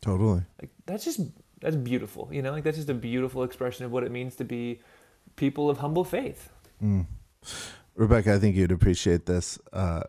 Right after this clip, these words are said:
Speaker 1: so Cash was, uh, sort of present in V B S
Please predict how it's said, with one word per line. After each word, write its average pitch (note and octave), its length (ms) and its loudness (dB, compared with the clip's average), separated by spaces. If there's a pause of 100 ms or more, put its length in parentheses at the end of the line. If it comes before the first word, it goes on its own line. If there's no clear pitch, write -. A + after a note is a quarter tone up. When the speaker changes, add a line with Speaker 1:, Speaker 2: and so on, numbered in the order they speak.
Speaker 1:
so F#2 200 0
Cash G2 480 4
was, F2 500 4
uh, E2 460 0 (340)
sort F#2 300 4
of F2+ 140 2
present F#2 360 4
in F2+ 100 4
V F2+ 140 -2
B F#2+ 140 0
S F2+ 280 0